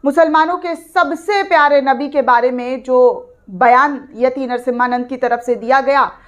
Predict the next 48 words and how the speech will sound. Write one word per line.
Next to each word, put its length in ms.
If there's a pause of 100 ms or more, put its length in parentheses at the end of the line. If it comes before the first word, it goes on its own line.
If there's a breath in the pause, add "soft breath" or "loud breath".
(140 loud breath)
आपने 280
देखा 440
कि 140
देश 240
के 140
कई 260
कोने 300
से 180
लोग 420 (300 loud breath)
सड़कों 320
पर 160
इकट्ठा 380
होने 320
लगे। 280 (300 soft breath)
महाराष्ट्र 600
से 180
लेकर 300
दिल्ली, 360
दिल्ली 320
से 160
लेकर, 340 (400 loud breath)
अ, 300
राजस्थान, 840
हर 100
तरफ 420
मुसलमान 600 (240 loud breath)
कौम 280
के 160
लोग 260
जो 160
है 160
वो 220
इसका 260
विरोध 360
जता 280
रहे 220
थे 100
और 120
कह 140
रहे 180
थे 140
कि 180
सख्ती 500
के 140
साथ 380
कार्रवाई 580
की 180
जाए। 260